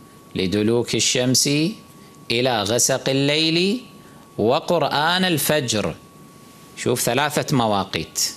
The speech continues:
دلوك الشمس هذا واحد، غسق الليل شنو؟ اثنين، قرآن الفجر شنو؟ ثلاثة، إن قرآن الفجر كان مشهودا.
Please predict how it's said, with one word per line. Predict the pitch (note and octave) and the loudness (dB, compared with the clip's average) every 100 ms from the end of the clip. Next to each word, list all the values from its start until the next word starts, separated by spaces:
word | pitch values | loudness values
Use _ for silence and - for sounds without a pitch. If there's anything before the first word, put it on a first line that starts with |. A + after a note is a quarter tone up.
| - - - - - | -14 -20 -20 -14 -4
دلوك | G2 A#2 C3 | 0 0 0
الشمس | - C3+ - | 0 0 2
هذا | B2+ B2 | 2 2
واحد، | B2+ C3+ - F#3 - - - - - - - - - | 0 0 -2 -4 -6 -12 -14 -20 -20 -20 -20 -10 -2
غسق | G#2+ C3+ B2+ | 2 2 2
الليل | B2 B2 C3 B2 | 2 2 2 2
شنو؟ | D3 C3 B2+ C3 - - - | 0 0 0 -4 -12 -20 -14
اثنين، | - A#2 C3 D#3 F#3+ G3 - - - - - - - - | -2 0 2 2 0 -2 -8 -20 -20 -20 -20 -20 -14 -4
قرآن | F#2+ A2+ C3+ | -2 0 2
الفجر | C3+ A#2+ C#3+ C#3 D3 | 0 0 0 2 0
شنو؟ | - E3 E3+ G3+ F#3+ - - - - - - - | 0 0 2 0 -2 -10 -20 -20 -20 -20 -20 -6
ثلاثة، | - A#2 C3 B2+ B2+ B2 | 0 2 2 0 0 2
إن | B2+ A#2+ | 2 2
قرآن | G#2+ A2 A#2 A2+ | 0 0 0 0
الفجر | G2+ - A#2+ A2 | 0 0 0 0
كان | G2 B2 C3 D#3 | 0 0 0 0
مشهودا. | B2 - C3+ A#2+ G#2 G2 F#2+ F2+ | 0 0 0 2 2 2 0 -2